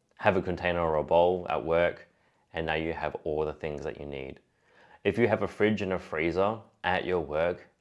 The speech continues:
then you're already one step ahead of most of the gyms that I've ever worked at. And I mean it nicely.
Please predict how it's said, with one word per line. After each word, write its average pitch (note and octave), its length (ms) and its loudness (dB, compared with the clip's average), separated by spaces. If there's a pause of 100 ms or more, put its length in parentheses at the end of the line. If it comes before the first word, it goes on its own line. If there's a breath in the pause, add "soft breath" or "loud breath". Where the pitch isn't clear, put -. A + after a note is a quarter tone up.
(100)
then F#2+ 180 2
you're G2+ 120 4
already F2+ 440 2
one E2 240 -2
step - 280 -6
ahead D#2+ 420 -2 (380 soft breath)
of D2+ 120 -2
most E2 380 -2
of G2+ 80 0
the E2 160 -2
gyms D#2 260 -4
that D2 100 -4
I've D2 120 -2
ever D2 220 -4
worked C#2 360 -6
at. - 200 -14 (100)
And F2+ 100 -4
I F2 100 2
mean E2+ 260 -2
it D#2 100 -10
nicely. D2 600 -8